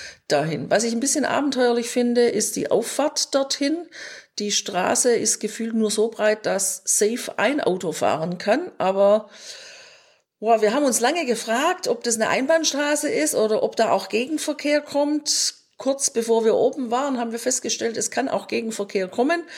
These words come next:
Klar, bei Nacht super, da sieht man das mit den Lichtern, ob was entgegenkommt. Aber tagsüber ist es schon ein bisschen ambitioniert, finde ich. Also, hm, muss man wissen.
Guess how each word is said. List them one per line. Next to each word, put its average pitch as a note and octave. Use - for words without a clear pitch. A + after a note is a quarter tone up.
Klar, B3+
bei A3
Nacht A3+
super, D4+
da G3+
sieht C4+
man B3+
das A3
mit G3+
den F#3
Lichtern, B3+
ob -
was A#3+
entgegenkommt. A#3+
Aber F#3
tagsüber B3+
ist -
es A#3
schon B3+
ein G3
bisschen G3
ambitioniert, G3+
finde B2
ich. -
Also, D#3+
hm, B3+
muss A#3+
man C4+
wissen. -